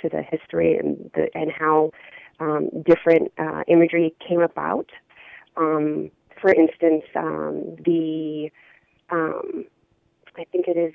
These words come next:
the, um, there's a town seal in, um, I believe, um, Webster, and it is of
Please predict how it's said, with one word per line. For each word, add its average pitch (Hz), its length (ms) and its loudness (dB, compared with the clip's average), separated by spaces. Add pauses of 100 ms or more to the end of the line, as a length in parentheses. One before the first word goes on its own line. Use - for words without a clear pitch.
the, 156 200 -8
um, 147 460 -16 (840)
there's 175 220 0
a - 60 -2
town 165 340 2 (140)
seal 151 560 2
in, 151 520 -2
um, 147 320 -10
I 156 80 -10
believe, 151 640 -6 (880)
um, 143 480 -16 (380)
Webster, - 680 -4 (480)
and 156 540 4 (180)
it 160 200 -2
is 151 300 -2
of 151 380 -6